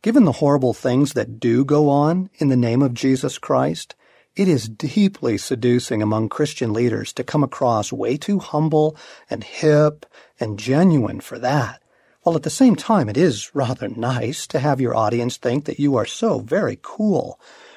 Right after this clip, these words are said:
for having introduced them to such a cool Jesus. Heroin and pornography are child's play compared to this stuff. Jesus cuts to the heart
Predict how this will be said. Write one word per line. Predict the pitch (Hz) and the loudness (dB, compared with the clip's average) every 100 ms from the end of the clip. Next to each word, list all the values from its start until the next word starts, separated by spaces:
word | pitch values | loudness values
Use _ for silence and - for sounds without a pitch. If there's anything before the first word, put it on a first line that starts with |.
| - | -2
for | 196 | 0
having | 180 180 151 | 2 4 2
introduced | 110 107 170 185 | 2 2 2 0
them | - 110 | -2 -4
to | - | -4
such | - 151 135 | -4 -2 -2
a | |
cool | - - 202 165 110 | -6 -2 2 2 2
Jesus. | 107 - 143 175 - - - - - _ _ _ _ | -4 -4 0 0 -2 -6 -10 -18 -20 _ _ _ _
Heroin | - 156 170 165 175 190 | 0 2 4 2 0 -4
and | 147 120 | -4 -4
pornography | - 117 104 113 135 151 - 156 165 - _ _ | -4 -4 -2 -2 -2 -6 -4 -2 -2 -6 _ _
are | 123 95 _ | -6 -6 _
child's | - - - 233 226 127 107 - | -16 -12 -2 2 4 2 0 -8
play | - 120 - - | -6 -6 -6 -10
compared | - 120 - 123 107 | -6 -4 -2 -2 -2
to | 113 | -6
this | 107 - | -10 -10
stuff. | - 120 - - _ _ _ _ _ _ _ _ _ _ - | -8 -10 -10 -18 _ _ _ _ _ _ _ _ _ _ -4
Jesus | 160 185 202 | 0 0 -2
cuts | - 143 - | -4 -6 -4
to | 151 | -2
the | 151 | 0
heart | 135 110 107 | 0 -2 -4